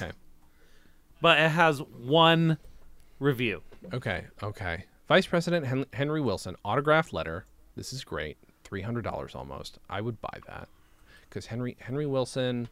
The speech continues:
Speaker 1: trying to remember, is he the one? I think Henry Wilson was the one, if I'm not mistaken, who went from, like, indentured servant to fucking business owner. Um, okay.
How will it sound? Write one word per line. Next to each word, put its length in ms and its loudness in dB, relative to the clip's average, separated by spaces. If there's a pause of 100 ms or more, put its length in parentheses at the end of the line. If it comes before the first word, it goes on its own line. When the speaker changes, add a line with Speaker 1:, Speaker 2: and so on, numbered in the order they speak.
(520)
Speaker 1:
trying 140 -6
to 40 -4
remember, 240 -4
is 120 -10
he 120 -4
the 100 2
one? 160 0
I 40 -4
think 240 4
Henry 240 4
Wilson 340 4
was 140 2
the 40 2
one, 120 4
if 80 -2
I'm 120 4
not 200 2
mistaken, 380 -4
who 120 -2
went 240 -2
from, 140 -6
like, 180 -6
indentured 640 -4
servant 540 -6
to 580 -8 (240)
fucking 300 -8
business 400 -8
owner. 320 -10 (500)
Um, 580 -4 (760)
okay. 300 -4